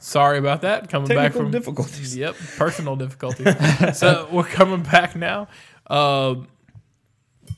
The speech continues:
Speaker 1: I was getting ready to bring up the fact that I'm five and a half hours in to Pokemon Shield, and I just got my first badge.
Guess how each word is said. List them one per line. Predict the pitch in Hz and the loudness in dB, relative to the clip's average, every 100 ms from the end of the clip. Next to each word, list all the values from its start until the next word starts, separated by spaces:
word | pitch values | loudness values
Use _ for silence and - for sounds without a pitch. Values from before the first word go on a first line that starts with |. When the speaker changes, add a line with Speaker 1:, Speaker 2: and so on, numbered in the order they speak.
| _ _ _ | _ _ _
Speaker 1:
I | 185 | -4
was | 165 | -2
getting | 233 226 | -2 0
ready | 214 | 0
to | 190 | 2
bring | 202 | 0
up | 196 | -2
the | 160 | -2
fact | 180 175 - | 0 0 0
that | 147 139 - _ _ _ | -4 -4 -8 _ _ _
I'm | 151 151 | -4 -2
five | 147 - 170 214 | -2 -2 0 0
and | 202 | -2
a | |
half | 170 160 156 | -2 -2 -2
hours | 131 123 135 139 | -4 -4 -6 -8
in | 127 135 - _ _ - | -10 -12 -16 _ _ -10
to | 135 131 131 | -6 -6 -6
Pokemon | 135 135 131 123 117 117 | -6 -6 -6 -8 -8 -8
Shield, | - - - 143 _ _ - _ _ _ _ _ - | -10 -12 -14 -18 _ _ -20 _ _ _ _ _ -8
and | 147 151 | -4 -2
I | 165 | -2
just | 165 135 135 143 147 - | -2 -2 -2 0 -2 -2
got | 131 123 - | -6 -6 -8
my | 120 | -12
first | - - - | -12 -16 -14
badge. | - - 139 - | -16 -16 -18 -20